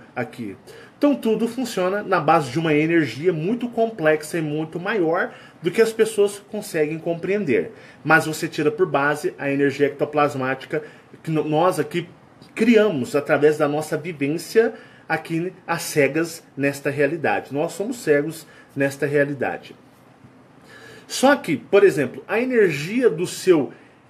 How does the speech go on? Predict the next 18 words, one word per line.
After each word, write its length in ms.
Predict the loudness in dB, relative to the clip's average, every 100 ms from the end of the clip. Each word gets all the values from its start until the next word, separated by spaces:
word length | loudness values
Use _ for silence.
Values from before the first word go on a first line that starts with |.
| _
eu 480 | 6 8 8 8 2 -10 _ _ _
superior 1040 | -20 -10 -8 -4 -4 -2 -2 0 4 2
chega, 1000 | 0 -8 -10 -8 -4 -4 -2 0 0 -2 -8 -16 -20 -20 -20 -20 -20 0
ela 220 | 4 6
é 20 | 4
recebida 1160 | 0 -6 -8 -8 -8 -8 -10 -10 -4 -2 -2 0
pelos 320 | -2 -2 -2
dominadores, 1040 | -4 -2 -4 -6 -6 -4 -4 -6 -12 -18 -20 -20 -20 -20 -2
que 120 | -2
trabalham 880 | 2 4 6 4 2 2 2 0 0
essa 260 | -2 -2 -2
energia 640 | 0 0 -2 -8 -6 -4
e 40 | -2
moldam 580 | 2 4 4 4 0
o 60 | -4
seu 320 | 0 4 6
eu 100 | 6
maior, 580 | 6 2 4 4 2